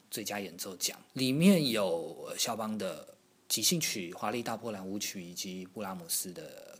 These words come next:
第一号钢琴奏鸣曲。那这都是我从年轻的时候就开始演奏的曲目。我觉得就像果子到了一个时候成熟了，我觉得我，我有一些话想要在这些曲子里面讲，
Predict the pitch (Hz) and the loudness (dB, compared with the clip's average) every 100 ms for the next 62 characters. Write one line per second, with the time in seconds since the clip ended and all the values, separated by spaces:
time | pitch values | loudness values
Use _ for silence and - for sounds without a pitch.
0 | - - 113 117 107 - 98 - 90 110 | -14 -8 -2 0 0 -2 -4 -4 -2 -4
1 | 85 80 95 - - 107 113 151 139 143 | -4 -8 -6 -6 -6 -8 -2 0 2 2
2 | - 123 - - - - - 104 95 87 | 2 0 -4 -10 -14 -10 0 0 0 -4
3 | - - - - - _ - 117 110 123 | -14 -20 -20 -20 -20 _ 0 2 0 -2
4 | 120 120 147 131 - 107 113 113 - 107 | 0 2 2 0 -2 -2 -4 -4 -4 -4
5 | 104 - 80 - - - 117 98 127 113 | -4 -6 -8 -12 -20 -8 -6 0 4 4
6 | 104 - 85 78 95 92 107 120 139 143 | 2 -2 -2 -6 -6 -4 -2 2 8 8
7 | 139 - - - - _ _ _ - 175 | 6 -4 -18 -20 -20 _ _ _ -4 0
8 | 170 151 110 95 - 104 92 - _ 147 | 2 2 0 -2 -2 -4 -6 -10 _ 0
9 | 120 120 117 110 107 - 98 98 95 92 | 2 0 -2 -2 -2 -2 -2 -4 -4 -6
10 | 98 107 107 95 - 101 104 107 92 131 | -4 -2 -2 -2 -4 -4 -2 0 -2 2
11 | 127 - 120 110 - - 208 - - - | 4 4 2 -2 -4 0 0 0 -8 -6
12 | - 92 110 107 - 110 113 117 104 95 | -6 -6 -8 -6 -8 -6 -8 -6 -8 -8
13 | 92 87 95 101 - | -10 -8 -6 -2 -4